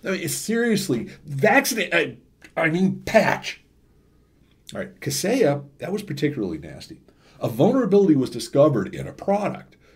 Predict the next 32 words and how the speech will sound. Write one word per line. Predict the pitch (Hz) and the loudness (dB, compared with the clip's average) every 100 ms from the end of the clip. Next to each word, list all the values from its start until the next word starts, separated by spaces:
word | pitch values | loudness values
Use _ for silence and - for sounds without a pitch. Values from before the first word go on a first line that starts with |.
| _ _ | _ _
Almost | - 139 185 147 | 0 2 2 -2
immediately, | 131 233 269 123 104 95 | -2 0 2 0 -2 -8
a | |
sophisticated | 101 - - 202 190 175 139 | -8 -8 -4 -4 -4 -4 -4
attack | 110 - 151 120 | -6 -6 -4 -4
was | 107 98 | -6 -6
launched | 120 156 147 | -2 -4 -4
against | 113 120 110 | -8 -8 -10
the | 101 | -10
servers | - 123 117 95 | -4 -4 -2 -4
running | 92 98 214 277 123 | -4 -2 0 0 -4
the | |
product, | - - - - - _ _ - | -6 -12 -18 -16 -20 _ _ -12
which | - 120 - | -6 -4 2
led | 143 214 | 4 4
to | 147 | 4
vulnerabilities | 131 143 170 160 143 196 180 151 151 | 0 0 2 2 2 4 6 6 4
in | 135 | -2
companies | 135 - 208 - 113 107 - - - | -6 -2 -4 -2 -6 -8 -10 -18 -4
relying | 127 135 139 190 220 160 | 0 2 2 2 2 2
on | 139 120 | -2 -2
those | 117 110 | -4 -6
servers | - 180 262 196 101 98 - - _ _ _ - | -4 -2 0 0 -4 -8 -14 -18 _ _ _ -4
because | 147 165 | 4 4
the | 147 | 4
product | 151 - 180 220 160 - - | -2 -2 -2 0 -2 -6 -6
was | 127 135 | 0 0
monitoring | 120 127 160 233 240 98 82 87 - _ _ _ _ _ | -2 -4 -2 2 0 0 -6 -12 -18 _ _ _ _ _
those | - 110 - | -4 -4 -4
companies' | 107 90 127 139 110 | -10 -8 -6 -6 -6
network | 95 147 147 | -8 -8 -4
resources. | 285 - - - - - | -4 -4 -6 -8 -12 -20